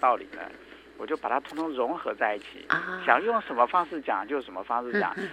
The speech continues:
Speaker 1: 让对方容易懂，这最重要，能够
Speaker 2: 对。
Speaker 1: 接受最，最重要。所以呢，我的讲法就某个角度来就是平易近人吧。
Speaker 2: 嗯哼。
Speaker 1: 然后这，然后有，我有一个九个字的这个要诀，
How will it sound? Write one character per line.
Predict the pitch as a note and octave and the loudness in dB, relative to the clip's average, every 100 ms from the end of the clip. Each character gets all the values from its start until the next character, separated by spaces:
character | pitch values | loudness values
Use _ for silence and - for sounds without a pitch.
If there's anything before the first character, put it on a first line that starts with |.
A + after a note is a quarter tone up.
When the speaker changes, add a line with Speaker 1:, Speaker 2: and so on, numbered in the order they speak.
| - | 2
Speaker 1:
让 | G#3 G3 | 2 4
对 | G#3 | 2
方 | G3 G3+ F#3+ | 8 8 8
容 | D3 | 2
易 | G#3+ - | 2 2
懂， | A#2 F#2 G2 - | 2 2 -4 -4
这 | - B2+ | -2 2
最 | C#3 | 2
重 | B2 B2+ A#2+ | 2 2 8
要， | B2 E2 - | 10 10 6
能 | D#4 | 2
够 | G3+ | 0
Speaker 2:
对。 | F3+ | 2
Speaker 1:
接 | F#3 F#3+ | 0 2
受 | - F#3+ C3 - | 4 4 4 0
最， | C#3+ - - - - | -2 -2 -20 -20 0
最 | C#3 | 2
重 | B2 C3 | 4 4
要。 | C3+ A2 - - - - | 4 4 0 -20 -20 -8
所 | - F3 | 2 4
以 | |
呢， | E3 | 6
我 | C#3 | 4
的 | C3 C3+ | 4 8
讲 | C3+ D#3 | 10 10
法 | C#3+ A2+ | 10 10
就 | C3+ B2+ A#2+ A2+ A2 G#2 G2+ - | 10 6 6 6 4 4 2 -2
某 | A2+ | 0
个 | A#2+ B2+ | 4 6
角 | A#2 | 6
度 | D3 | 6
来 | C3+ A2+ | 4 4
就 | C#3 | 4
是 | C#3 C3+ | -4 -6
平 | - B2 | -6 -2
易 | D3+ | -2
近 | C3+ D#3+ | -2 -2
人 | A2 F#2 | 0 2
吧。 | G#2 - - | 4 2 2
Speaker 2:
嗯 | - - G3 | 0 2 4
哼。 | |
Speaker 1:
然 | G3 | 8
后 | C#3 | 8
这， | D3+ C#3 | 10 8
然 | B2+ C3+ | 8 6
后 | D3+ - - - - | 6 -2 -20 -14 -2
有， | B2 - | 0 4
我 | C3+ | 6
有 | D#3 D3 | 8 8
一 | |
个 | D3 C#3 | 6 4
九 | B2+ F2+ | 2 0
个 | A#2 | -2
字 | - E3 | 0 2
的 | B2+ A#2 | 6 6
这 | C3+ | 6
个 | A#2+ A#2 A2 A2 G2 - | 6 6 6 4 -2 4
要 | F3 C3 | 8 8
诀， | G#2 F#2 - | 8 0 0